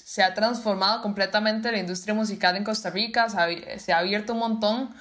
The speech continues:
por también el acceso a herramientas digitales, eh, porque de, nos da más espacios para que podamos escuchar a nuevos artistas que de otra manera no hubiéramos, eh, descubierto y que los artistas también tengan, pues, mayor alcance.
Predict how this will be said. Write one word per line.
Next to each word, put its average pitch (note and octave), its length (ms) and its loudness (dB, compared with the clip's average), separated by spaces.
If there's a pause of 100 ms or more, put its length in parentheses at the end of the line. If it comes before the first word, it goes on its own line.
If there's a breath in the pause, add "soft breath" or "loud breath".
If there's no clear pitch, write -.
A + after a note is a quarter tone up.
(340 loud breath)
por G3 220 2
también F3 320 0
el F#3+ 100 0
acceso G#3 460 0
a F#3+ 320 4
herramientas E3+ 540 -2
digitales, G#3 800 0 (640 soft breath)
eh, F#3 400 0
porque F#3 300 0
de, G#3 200 0
nos F#3+ 140 0
da F#3+ 140 4
más G#3 180 0
espacios A#3 460 2
para F#3+ 200 2
que E3+ 500 -2 (200)
podamos G3+ 300 2
escuchar A3 360 0
a A3+ 40 0
nuevos A3+ 260 -2
artistas B3+ 600 -2
que G3+ 100 -2
de F#3 140 4
otra G#3+ 180 -2
manera G#3+ 300 2
no G#3+ 80 -2
hubiéramos, G#3 460 -2
eh, F3+ 220 -2
descubierto G#3 840 -2 (240 loud breath)
y G#3 140 -4
que G3+ 80 2
los F#3 120 -4
artistas F3+ 380 -2
también F3+ 260 0
tengan, G3 440 -2
pues, F3+ 120 2
mayor D#3+ 240 0
alcance. F3 600 0